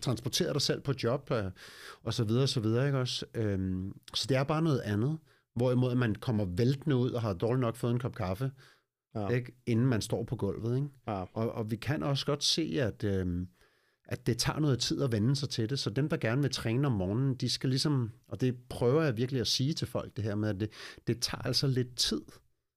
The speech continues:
Speaker 1: Altså, du må ikke, du, den følelse, du har første gang, du står op klokken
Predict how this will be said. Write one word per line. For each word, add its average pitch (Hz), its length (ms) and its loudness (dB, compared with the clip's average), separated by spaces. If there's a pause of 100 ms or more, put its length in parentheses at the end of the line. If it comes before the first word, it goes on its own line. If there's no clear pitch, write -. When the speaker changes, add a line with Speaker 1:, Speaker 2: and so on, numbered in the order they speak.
(160)
Speaker 1:
Altså, 110 140 -4
du 123 80 2
må 123 120 4
ikke, 156 180 2 (360)
du, 120 140 0 (340)
den 165 140 2
følelse, 151 440 2
du 123 100 2
har 117 240 0
første 123 400 -2
gang, 113 240 -2
du 123 60 -2
står 104 180 0
op - 180 0
klokken 92 360 0